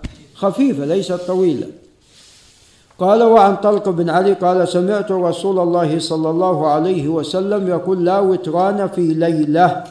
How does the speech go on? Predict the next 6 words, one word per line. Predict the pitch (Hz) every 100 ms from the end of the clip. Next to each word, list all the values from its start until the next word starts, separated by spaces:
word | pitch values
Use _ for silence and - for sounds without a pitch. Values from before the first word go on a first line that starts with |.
| - _ _ _ _ -
نعم، | 233 151 170
هذا | 214 233 180
اسناد | - 202 190 180
لا | 226 240 185
بأس | 160 151 -
به. | 143 147 107 135